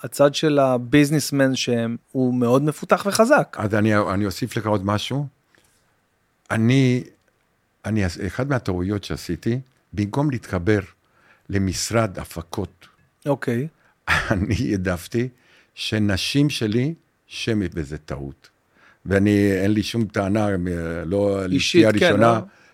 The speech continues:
Speaker 2: ולא על אשתי השנייה, אבל הרג-, הרגשתי שאני רוצה שהם ינהלו אותי, וזה טעות. אם אני,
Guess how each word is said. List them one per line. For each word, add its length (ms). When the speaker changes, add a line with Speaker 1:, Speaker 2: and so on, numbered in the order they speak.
Speaker 2:
ולא 500
על 280
אשתי 260
השנייה, 500
אבל 220
הרג-, 420
הרגשתי 720
שאני 800
רוצה 280
שהם 280
ינהלו 380
אותי, 200
וזה 200
טעות. 440
אם 300
אני, 320